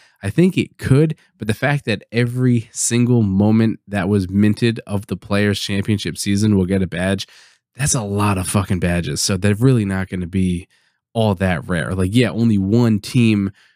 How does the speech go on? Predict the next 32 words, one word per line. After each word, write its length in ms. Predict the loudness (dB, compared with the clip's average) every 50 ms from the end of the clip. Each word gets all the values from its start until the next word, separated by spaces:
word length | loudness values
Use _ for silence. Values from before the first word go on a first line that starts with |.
| _ _ _ _
per, 280 | -2 0 0 0 0 -2 -4 -10 -18 _ _ _ _
you 140 | -2 -2 0
know, 120 | 0 0
series 580 | -2 -2 0 2 2 4 4 4 2 2 0 -2
will 320 | -4 0 2 2 2 2
get 380 | 0 -2 -2 -2 -2 -2 -4 -8 _ _ _ -8
those 500 | -2 0 0 2 2 2 0 -2 -6 -10
badges 520 | -6 -2 -2 0 0 0 0 0 0 0
applied, 460 | -2 -4 -6 -6 -6 -4 -6 -6 -8 -12 -18 _ _ _ _ _ _ _ _
but, 300 | 0 0 2 0 0 -4 -8 _ _ _ _ _ _ -2
like, 160 | -2 0 2
there's 160 | 2 2 4
<laughs> 20 |
gonna 220 | 2 2 4 4 4
be, 120 | 4 4
like, 380 | 4 4 2 2 0 -2 -8 _ _ _ _ _ _ _ _ _ -2
I 80 | 0
don't 120 | 0 2 2
know, 160 | 0 0 0 0
like, 220 | -2 -2 -2 -6 _ _ _ _
seven 960 | -6 -2 -2 0 0 0 -2 -2 -4 -2 0 0 2 2 2 2 2 0 -2 -8 _ _ _ _
six 240 | -2 -2 -2 0 0
or 40 | -2
seven 380 | -2 0 0 0 2 0 0 2
Bookers 440 | 0 -2 0 0 0 0 0 0
that 120 | -2 -4 -4
are 140 | -2 0 0
all 80 | 2
gonna 180 | 2 0 0 0
have 200 | 0 0 0 -2
the 60 | -2
badge. 420 | -2 0 0 2 2 0 0 -2